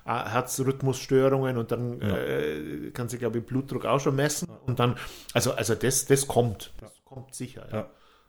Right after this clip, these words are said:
Speaker 1: Ähm, und
Speaker 2: Und
Speaker 1: das
Speaker 2: das
Speaker 1: kann
Speaker 2: ist
Speaker 1: ja jeder
Speaker 2: halt
Speaker 1: für sich selber entscheiden, ob er das will oder nicht.
Speaker 2: Definitiv, aber da, da wird's dann wirklich spannend, wenn ich einfach sag, dass ich eigentlich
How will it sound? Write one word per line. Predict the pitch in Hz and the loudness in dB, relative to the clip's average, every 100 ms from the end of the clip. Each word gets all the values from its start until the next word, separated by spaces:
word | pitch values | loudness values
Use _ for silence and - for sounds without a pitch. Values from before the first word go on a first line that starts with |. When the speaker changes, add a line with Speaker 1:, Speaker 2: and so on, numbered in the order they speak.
| _ 101 | _ -10
Speaker 1:
Ähm, | 98 101 107 | -10 -10 -12
und | 127 | -8
Speaker 2:
Und | - | -6
Speaker 1:
das | 110 | -4
Speaker 2:
das | |
Speaker 1:
kann | 139 | 0
Speaker 2:
ist | |
Speaker 1:
ja | 143 | 0
jeder | 143 | 2
Speaker 2:
halt | 143 | 0
Speaker 1:
für | |
sich | 135 | -2
selber | 135 139 110 | 0 0 -2
entscheiden, | 110 98 104 | -6 -10 -10
ob | 101 | -12
er | |
das | 104 123 | -12 -8
will | 113 | -8
oder | 95 | -8
nicht. | 95 80 - | -10 -16 -18
Speaker 2:
Definitiv, | 135 143 135 131 117 | -18 -16 -18 -20 -20
aber | 117 107 | -20 -18
da, | 110 120 104 | -14 -14 -14
da | 117 | -16
wird's | 113 123 | -18 -20
dann | 120 113 | -20 -20
wirklich | 120 110 | -20 -20
spannend, | - 110 104 | -20 -20 -20
wenn | 101 | -20
ich | 95 | -20
einfach | 95 _ | -20 _
sag, | _ 98 _ | _ -20 _
dass | 90 101 | -20 -20
ich | 101 92 _ _ _ _ | -20 -20 _ _ _ _
eigentlich | 101 107 101 110 101 _ _ | -20 -20 -20 -20 -20 _ _